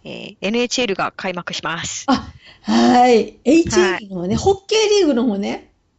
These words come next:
Speaker 1: そうです。ホッケーリーグです。
Speaker 2: へー。はい。カナダ人が熱くなる時期がやってまいりました。
Speaker 1: はい。外に出ても何もできないから、家でホッケー見ます。
Speaker 2: あ、そうなんだ。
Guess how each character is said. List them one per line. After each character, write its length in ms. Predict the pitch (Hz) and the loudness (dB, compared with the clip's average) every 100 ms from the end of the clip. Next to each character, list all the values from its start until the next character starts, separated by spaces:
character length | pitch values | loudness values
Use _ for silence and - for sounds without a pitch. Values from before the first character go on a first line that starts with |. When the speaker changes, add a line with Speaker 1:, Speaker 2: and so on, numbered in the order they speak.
| _ _ | _ _
Speaker 1:
そ 180 | - | -6
う 40 | 247 | -4
で 140 | 180 | -4
す。 200 | 175 - | -6 -14
ホ 100 | - | -18
ッ 60 | 190 | -8
ケ 80 | 220 | -2
ー 140 | 247 | 2
リ 80 | 226 | 2
ー 220 | 220 220 | 0 -2
グ 60 | 220 | -6
で 20 | |
す。 100 | 214 | -6
Speaker 2:
へ 540 | 214 240 254 294 311 _ _ _ _ _ _ _ _ - | -6 -6 -8 -12 -20 _ _ _ _ _ _ _ _ -6
ー。 40 | |
は 100 | 233 | -6
い。 100 | 208 | -6
カ 140 | - | -4
ナ 160 | 208 214 | -2 0
ダ 140 | 220 | 2
人 260 | 233 214 196 | 0 0 -2
が 160 | 185 185 | -2 -4
熱 160 | 185 | -6
く 120 | - | -8
な 120 | 220 220 | -6 -2
る 100 | 196 | -2
時 200 | 196 190 | 0 -2
期 280 | - 202 | -2 0
が 120 | 214 220 | 2 4
や 140 | 202 | 4
っ 40 | |
て 140 | 190 208 | 2 0
ま 120 | 226 | 2
い 40 | |
り 40 | 202 | 2
ま 160 | 202 | 0
し 100 | - | -4
た。 120 | - 233 | -4 -2
Speaker 1:
は 600 | 226 302 - 170 151 165 | -2 -4 -8 -6 -4 -4
い。 160 | 147 - _ _ _ - | -6 -12 _ _ _ -14
外 360 | - 185 196 | -12 -8 -8
に 180 | 190 165 | -6 -6
出 160 | 175 175 | -4 -4
て 140 | 180 | -4
も 120 | 160 | -6
何 180 | 160 170 | -6 -6
も 100 | 175 | -6
で 100 | 175 | -6
き 80 | 180 | -6
な 100 | 170 | -6
い 80 | 165 | -4
か 100 | 147 | -6
ら、 180 | - - | -8 -10
家 240 | 165 165 | -8 -8
で 200 | 160 156 | -6 -6
ホ 120 | 151 | -6
ッ 60 | 175 | -6
ケ 120 | - | -6
ー 40 | 147 | -6
見 80 | |
ま 80 | 143 - | -4 -4
す。 200 | - - - 320 339 | -4 -8 -14 -8 -2
Speaker 2:
あ、 380 | 262 226 269 302 294 302 | 0 2 2 2 0 -8
そ 140 | - 359 | 0 4
う 100 | 330 | 6
な 160 | 247 | 4
ん 80 | 233 | 2
だ。 360 | 220 220 226 | 2 0 -2